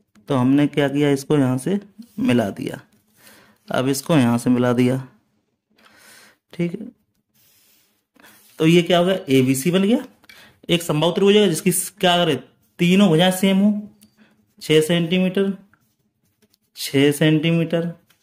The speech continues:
और हमारा छः सेंटीमीटर, ठीक है।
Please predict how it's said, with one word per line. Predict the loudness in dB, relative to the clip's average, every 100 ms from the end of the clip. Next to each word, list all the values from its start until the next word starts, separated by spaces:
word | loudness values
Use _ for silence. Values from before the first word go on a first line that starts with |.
| _ _ _ -2
और | 0
हमारा | 0 -2 -4 -6 -10 _ _ _ _
छः | -2 0
सेंटीमीटर, | 0 0 0 0 0 -4 -10 _ _ _
ठीक | -6 -2
है। | -4